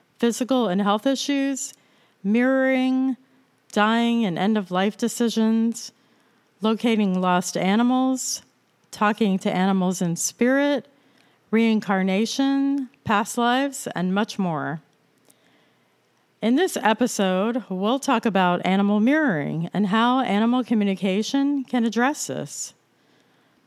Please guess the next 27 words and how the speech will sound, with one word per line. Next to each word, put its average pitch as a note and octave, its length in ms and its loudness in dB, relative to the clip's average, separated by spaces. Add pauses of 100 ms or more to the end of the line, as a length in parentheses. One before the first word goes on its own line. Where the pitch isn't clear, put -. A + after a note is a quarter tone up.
(180)
Ever D#4 300 2
wonder B3 800 2
why G#3 300 2
your A3 180 2
animals G#3 560 2
have F#3 180 2
similar B3 600 4
emotional B3 880 2
or F#3+ 140 0
health C4+ 300 2
issues D3+ 540 -4
as E3+ 300 -4
you? D3+ 400 -4 (1080)
We'll C4+ 140 4
discuss C4 500 2
how E3+ 220 2
animals G3 640 2
can F#3+ 300 0
mirror B3 420 4
their F3+ 200 0
humans' E3 600 -2
behavioral, A#3 840 2
emotional, A3 600 2
physical, G3+ 720 0
or F3 160 -2
health B3 320 0
issues. - 600 -4